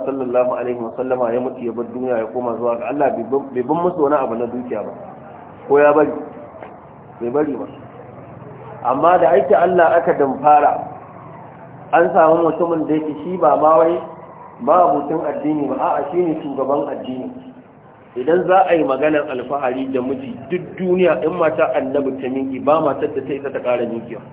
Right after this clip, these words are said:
Saboda ba mijin da ya kai nasu, ko akwai? Babu. Ka ko san mamarka, kowa ya mijinta, ko mai ta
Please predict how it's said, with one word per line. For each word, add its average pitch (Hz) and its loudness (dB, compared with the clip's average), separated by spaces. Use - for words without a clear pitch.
Saboda 143 2
ba 160 4
mijin 147 -2
da 127 -2
ya 123 -2
kai 135 -2
nasu, 131 -4
ko 139 -2
akwai? - 0
Babu. 214 -2
Ka 135 2
ko 156 0
san 165 2
mamarka, 135 2
kowa 170 6
ya 147 4
mijinta, 139 -4
ko 196 6
mai 165 2
ta 151 -4